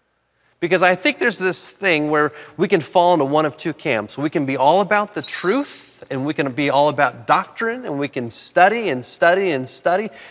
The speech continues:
systematic theology. We can parse the Greek and the Hebrew. We can understand these massively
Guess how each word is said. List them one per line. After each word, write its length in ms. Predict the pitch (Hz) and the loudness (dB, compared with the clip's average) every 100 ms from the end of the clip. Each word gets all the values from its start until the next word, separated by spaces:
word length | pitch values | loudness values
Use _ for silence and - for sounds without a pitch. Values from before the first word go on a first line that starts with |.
| - | -16
systematic 760 | - 202 - - 160 151 151 | -6 -6 -6 -6 -2 -2 -2
theology. 800 | - - 151 143 185 208 190 220 | -8 -6 -2 0 0 -2 -4 -8
We 160 | 214 175 | -6 -6
can 200 | - 143 | -4 -6
parse 640 | - - 202 220 208 - - - _ | -8 -4 -2 -2 -6 -14 -18 -20 _
the 80 | 147 | -8
Greek 480 | 127 170 247 220 - | -4 -2 -2 -2 -6
and 160 | 151 | -6
the 60 | 139 | -6
Hebrew. 560 | 131 220 233 180 190 156 | -8 -6 -6 -4 -2 -2
We 120 | 151 | -4
can 180 | 175 - | -6 -6
understand 880 | 185 214 180 - - 202 220 214 | -6 -4 -4 -6 -10 -6 -4 -4
these 200 | 180 165 | -4 -6
massively 960 | 185 185 220 226 - 196 160 151 147 | -10 -6 -4 -6 -6 -12 -12 -10 -10